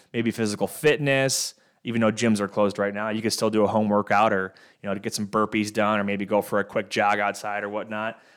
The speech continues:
Um, there's a lot of ways that you can take a step back and, and look at your life and figure out, "What can I do to better improve myself?" So I've got three ways that brokers can do this. Uh, first one is kinda, is a, uh, a little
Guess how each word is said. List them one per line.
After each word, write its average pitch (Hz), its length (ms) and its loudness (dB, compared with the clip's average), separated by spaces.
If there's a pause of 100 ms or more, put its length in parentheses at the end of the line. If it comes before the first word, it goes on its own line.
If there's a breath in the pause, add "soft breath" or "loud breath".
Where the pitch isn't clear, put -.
(120 soft breath)
Um, 101 480 -4
there's 156 100 0
a 185 60 2
lot 156 180 4
of 175 80 4
ways 143 240 4
that 123 60 -6
you 120 100 0
can 110 340 -2
take 143 220 0
a 147 40 0
step 127 300 0
back 120 220 2
and, 107 140 -4
and 107 180 -6
look 123 160 -2
at 123 140 -2
your 123 100 0
life 107 300 2
and 101 120 -10
figure 120 240 -8
out, 110 200 -2
"What 147 220 -2
can 156 140 -8
I 143 140 -2
do 120 240 0
to 110 160 -4
better 107 420 0
improve 107 380 -4
myself?" 98 500 -10
So 113 120 -8
I've 131 120 -6
got 165 140 -2
three 143 220 -4
ways 135 260 2
that 104 140 -10
brokers 135 400 0
can 104 120 -10
do 98 140 -14
this. - 320 -18 (480 soft breath)
Uh, 110 160 0
first 226 320 4
one 170 220 4
is 135 120 2
kinda, 120 440 2 (760 soft breath)
is 127 200 4
a, 117 260 4
uh, 107 320 2
a - 20 2
little 127 460 2